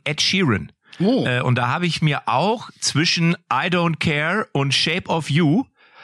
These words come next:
Speaker 1: habe ich mir ein Lachsbrötchen gegönnt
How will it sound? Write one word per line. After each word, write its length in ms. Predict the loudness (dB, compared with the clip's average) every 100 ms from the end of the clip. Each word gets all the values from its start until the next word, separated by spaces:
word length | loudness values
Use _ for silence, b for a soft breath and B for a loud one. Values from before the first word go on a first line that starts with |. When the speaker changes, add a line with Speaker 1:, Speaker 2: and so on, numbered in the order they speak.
| B
Speaker 1:
habe 260 | -4 -2 0
ich 100 | 2
mir 280 | 2 2 -4 _ _
ein 200 | -2 2
Lachsbrötchen 920 | 2 2 0 0 2 2 2 2 2 2
gegönnt 540 | 2 2 2 0